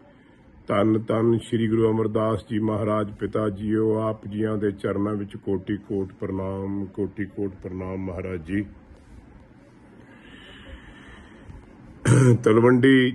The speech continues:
ਚੌਧਰੀਆਂ, ਡਿਸਟ੍ਰਿਕਟ ਕਪੂਰਥਲਾ, ਅਠਾਰਾਂ ਜੁਲਾਈ ਨੂੰ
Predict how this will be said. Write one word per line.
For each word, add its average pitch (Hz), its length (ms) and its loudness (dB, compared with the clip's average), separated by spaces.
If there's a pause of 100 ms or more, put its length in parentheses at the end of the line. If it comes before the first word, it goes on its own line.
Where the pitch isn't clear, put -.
ਚੌਧਰੀਆਂ, 127 680 2 (480)
ਡਿਸਟ੍ਰਿਕਟ 110 380 -4
ਕਪੂਰਥਲਾ, 101 720 -2 (2000)
ਅਠਾਰਾਂ 113 380 2
ਜੁਲਾਈ 107 380 4
ਨੂੰ 110 360 0